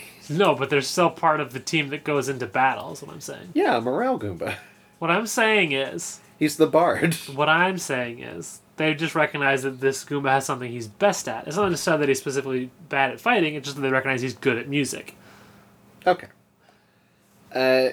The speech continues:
Speaker 2: You really hate Toad as a Goomba.
Speaker 1: well, let
Speaker 2: That's
Speaker 1: me
Speaker 2: the
Speaker 1: tell you
Speaker 2: elephant in
Speaker 1: this.
Speaker 2: the room we need to address here, is that you hate this character.
Speaker 1: In this minute,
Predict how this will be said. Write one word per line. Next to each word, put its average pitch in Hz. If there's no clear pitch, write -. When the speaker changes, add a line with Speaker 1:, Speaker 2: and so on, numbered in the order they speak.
Speaker 2:
You 240
really 330
hate 170
Toad 156
as 127
a 127
Goomba. 131
Speaker 1:
well, 180
let 208
Speaker 2:
That's 185
Speaker 1:
me 214
Speaker 2:
the 180
Speaker 1:
tell -
you 156
Speaker 2:
elephant 160
in 165
Speaker 1:
this. 147
Speaker 2:
the 147
room 139
we 131
need 131
to 131
address 135
here, 139
is 139
that 151
you 156
hate 156
this 139
character. -
Speaker 1:
In 170
this 185
minute, 160